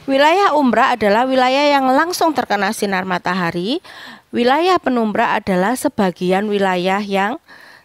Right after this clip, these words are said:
terkena matahari. Nah, seperti ini yang dinamakan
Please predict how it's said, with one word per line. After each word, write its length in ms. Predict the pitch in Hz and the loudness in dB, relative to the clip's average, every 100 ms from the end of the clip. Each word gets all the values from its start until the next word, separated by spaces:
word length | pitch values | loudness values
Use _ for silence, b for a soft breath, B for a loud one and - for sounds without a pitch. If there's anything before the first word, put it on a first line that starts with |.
| _ | _
terkena 480 | - 185 180 180 214 | -8 -6 -6 -2 -2
matahari. 1600 | 226 180 - 175 262 _ - - 165 170 170 160 170 151 190 180 b b b b b _ _ _ _ _ _ | 0 -2 -4 -4 -4 _ -16 -8 -4 -4 -6 -10 -8 -10 -12 -18 b b b b b _ _ _ _ _ _
Nah, 320 | 208 240 214 | -4 -2 -2
seperti 560 | 214 214 220 - - 240 | -4 -8 -8 -6 -2 -2
ini 240 | 254 294 | 0 0
yang 80 | 254 | 0
dinamakan 480 | 214 190 196 - | 0 -2 -2 -4